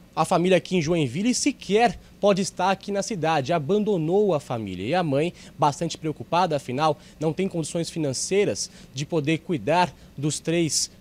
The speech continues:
pequenos, entre eles essa criança com problemas psique-, psicológicos que foi encontrada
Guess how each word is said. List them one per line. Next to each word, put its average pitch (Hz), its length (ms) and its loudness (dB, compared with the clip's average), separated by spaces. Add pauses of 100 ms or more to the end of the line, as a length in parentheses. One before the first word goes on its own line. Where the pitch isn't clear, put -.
pequenos, 190 680 0
entre 185 380 0
eles 170 340 0 (140)
essa 151 240 -2
criança 156 520 0
com 135 120 -10
problemas 139 320 -4
psique-, - 380 -10 (140)
psicológicos 147 760 0
que 156 100 -8
foi 151 200 -4
encontrada 139 640 -2